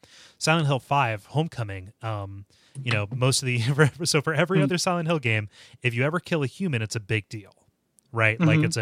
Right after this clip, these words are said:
Speaker 1: it's a boss fight. You know, there's a, there's a lot of weight, uh, you know, like, put behind it. But otherwise, you're just kinda killing monsters. At the
Speaker 2: Hmm.
Speaker 1: end of Silent Hill five, you're in the basement of this cultist compound,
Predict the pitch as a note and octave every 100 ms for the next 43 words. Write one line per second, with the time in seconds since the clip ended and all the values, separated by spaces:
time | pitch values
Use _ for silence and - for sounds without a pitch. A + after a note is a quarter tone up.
0 | G#2+ - A2+ C3 B2+ - B2+ A#2+ - -
1 | _ A#2 A2 A2 G#2 G#2 A2 G#2+ G#2+ A2
2 | G2 A2 A2+ A#2 A#2+ A#2 A#2 A2 A2 A2
3 | - A#2+ A2 A2 G#2 G#2 G#2 - - _
4 | B2+ B2+ A#2+ A#2 A2 A2 A2 - A2 G#2
5 | A#2 G2+ G2 F#2 F#2 - - - - _
6 | _ - _ _ - C3 D#3 E3 E3+ D#3
7 | C#3 B2 - A3 A#3+ B2 A#2 - _ _
8 | C3 C3+ C#3+ B2+ A#2+ C#3+ - C#3 A#2+ A#2
9 | - - C3+ C3 B2 - - - D#3+ D#3+
10 | A2+ F#2+ F#2 F#2